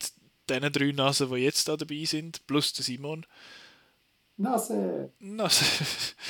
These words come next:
Speaker 1: Genau, das ist, äh, das heisst, auf das könnt ihr euch nächste Woche freuen. Und die Woche drauf, muss ich schauen, dort ist wahrscheinlich wieder ein bisschen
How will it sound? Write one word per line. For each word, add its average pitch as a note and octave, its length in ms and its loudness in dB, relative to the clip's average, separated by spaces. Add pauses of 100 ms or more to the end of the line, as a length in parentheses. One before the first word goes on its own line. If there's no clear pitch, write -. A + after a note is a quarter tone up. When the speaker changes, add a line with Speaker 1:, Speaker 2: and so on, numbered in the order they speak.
(480)
Speaker 1:
Genau, D3+ 260 4
das B2+ 180 0
ist, - 200 4
äh, C#3+ 120 2
das C#3 200 0
heisst, C#3+ 280 4
auf - 80 -8
das C3+ 300 0
könnt C3+ 200 0
ihr C3 40 2
euch B2+ 280 0
nächste F3+ 320 2
Woche E3+ 200 -2
freuen. D#3+ 420 4 (280)
Und C#3 420 -4 (580)
die C3 80 -4
Woche C#3+ 380 2
drauf, - 640 -2
muss B2+ 600 -12
ich B2+ 40 -8
schauen, G3 180 6 (160)
dort D#3 220 4
ist D3+ 140 2
wahrscheinlich D3 420 2
wieder C#3+ 160 2
ein C#3 80 2
bisschen C3+ 400 -4